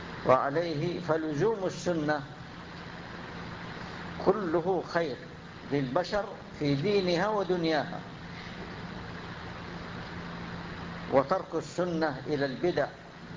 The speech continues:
والتفرق والاختلاف فيما لا يجوز الاختلاف فيه كله شر يضر الناس في دينهم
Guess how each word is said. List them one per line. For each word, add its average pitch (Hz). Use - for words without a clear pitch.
والتفرق 160
والاختلاف 143
فيما 139
لا 175
يجوز 170
الاختلاف 160
فيه 147
كله 160
شر 202
يضر 143
الناس 139
في 131
دينهم 147